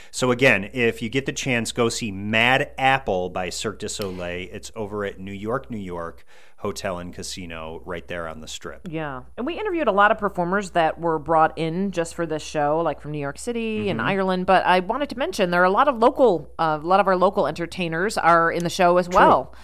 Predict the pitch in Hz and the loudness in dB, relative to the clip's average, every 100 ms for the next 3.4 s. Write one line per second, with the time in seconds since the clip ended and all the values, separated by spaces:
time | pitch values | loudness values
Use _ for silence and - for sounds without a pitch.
0 | - 110 - 156 156 156 156 160 120 190 | -6 -4 0 2 2 -2 -4 0 2 2
1 | 214 254 277 - - 214 233 240 240 240 | 2 -2 -2 -4 -6 -4 -2 0 0 -2
2 | 185 - - 156 147 156 143 139 - 202 | -4 -10 -10 -10 -6 -4 -4 -6 -4 -2
3 | 233 240 240 - | 0 -2 -2 -8